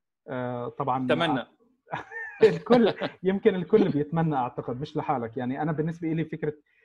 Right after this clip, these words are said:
Speaker 1: ميلك، أنا بتفق معك على ميلك إنه هو مهاجم من طراز عالي. آه،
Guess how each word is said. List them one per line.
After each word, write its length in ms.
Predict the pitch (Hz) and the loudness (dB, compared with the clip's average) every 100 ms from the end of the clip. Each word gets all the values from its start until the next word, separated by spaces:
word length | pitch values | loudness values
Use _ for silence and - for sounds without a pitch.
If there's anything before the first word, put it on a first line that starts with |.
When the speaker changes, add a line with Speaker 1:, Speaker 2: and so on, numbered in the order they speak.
| _ | _
Speaker 1:
ميلك، 320 | 156 170 170 - | -4 -2 -2 -4
أنا 140 | 156 | -4
بتفق 320 | 151 180 160 | -4 -4 -4
معك 280 | 156 147 143 | -2 -2 -2
على 140 | 143 | -4
ميلك 300 | 143 151 151 | -2 -2 -2
إنه 140 | 151 135 | -4 -4
هو 100 | 147 | -4
مهاجم 380 | 143 147 143 135 | -4 -4 -2 -4
من 120 | 131 | -6
طراز 320 | 147 139 131 | -6 -6 -4
عالي. 320 | 127 127 170 - _ _ _ _ _ - | -4 -4 -8 -16 _ _ _ _ _ -10
آه، 800 | 131 127 123 120 123 123 - - | -6 -6 -6 -6 -8 -8 -10 -14